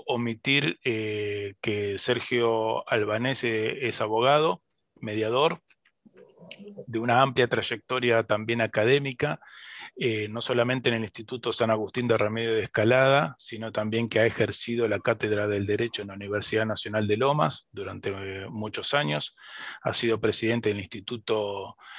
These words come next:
eh, de Juan Manuel de Rosas de la localidad de Lanús.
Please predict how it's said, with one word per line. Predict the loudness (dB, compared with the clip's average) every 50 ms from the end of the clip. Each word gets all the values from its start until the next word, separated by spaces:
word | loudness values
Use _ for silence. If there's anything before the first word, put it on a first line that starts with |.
| -14 -14 -14 -16 -16 -4
eh, | -2 0 0 2 0 0 -2 -4 -4 -6 -8 -12 -16 -16 -14
de | -8 -6 -4 -4 -4 -4 -6 -8 -10 -12 -16 -16 -18 -18 -20 -20 -20 _ -14 -12 -10 -10
Juan | -8 -2 0 2 2
Manuel | 2 2 0 0 0
de | 0 0
Rosas | 2 2 0 2 2 0 0 0 0 -2
de | -4 -2 -2 -2 -4 -4 -4 -4 -4 -6 -6 -6
la | -6 -6
localidad | -8 -8 -4 -2 0 2 2 4 4 4
de | 4 4
Lanús. | 2 0 -2 -4 -4 -4 -8 -10